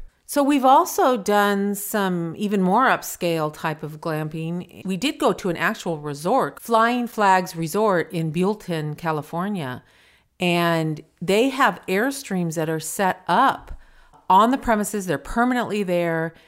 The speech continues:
and you can rent those out for a number of nights, one night, whatever you want,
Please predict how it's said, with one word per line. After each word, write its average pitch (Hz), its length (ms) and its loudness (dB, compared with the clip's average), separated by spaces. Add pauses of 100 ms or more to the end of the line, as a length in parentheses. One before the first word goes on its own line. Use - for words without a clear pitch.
(200)
and 156 580 -2
you 175 280 -4
can 170 400 -6
rent 190 420 0
those 247 280 2
out 160 540 2 (340)
for 160 640 -2
a 165 80 -4
number 175 260 0
of 190 100 -4
nights, 180 520 0
one 180 200 0
night, 175 240 -2
whatever 175 220 -2
you 175 120 0
want, 160 460 -2